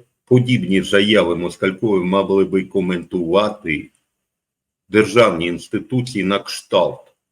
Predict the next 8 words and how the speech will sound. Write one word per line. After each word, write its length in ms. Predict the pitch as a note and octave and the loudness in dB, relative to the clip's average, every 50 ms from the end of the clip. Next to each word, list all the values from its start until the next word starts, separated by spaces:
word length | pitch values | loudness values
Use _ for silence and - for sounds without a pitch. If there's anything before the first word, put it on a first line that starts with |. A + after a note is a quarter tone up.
| _ _ _ _ _ _ _ _ | _ _ _ _ _ _ _ _
Центру 460 | - A#2+ A2 F#2+ F#2 - F2+ E2+ - | -4 -2 -2 -2 -2 -2 -4 -4 -4
протидії 540 | - F2 F2 E2+ G2 F2 D2 E2+ E2+ E2 E2 | -2 -4 -4 -4 -4 -8 -6 -6 -8 -8 -8
дезінформації 1040 | D2+ D2+ A2 A2+ A2+ A#2 A2 G#2+ G#2 - A#2 G#2+ G2+ A2 G#2+ G2 - - - G2+ F2+ | -6 0 0 0 0 0 -4 -4 -4 -4 -4 -4 -2 -2 -2 -2 -4 -4 -6 -6 -6
при 260 | - G2+ F#2+ G2 F#2+ | -4 -2 2 2 4
Р 80 | F#2+ | 4
Н 180 | F#2+ F#2 F2+ F#2 | 2 0 -2 -2
Б 60 | F#2+ | -2
О 280 | F#2+ F#2+ F#2 F2 - | 0 0 0 -2 -6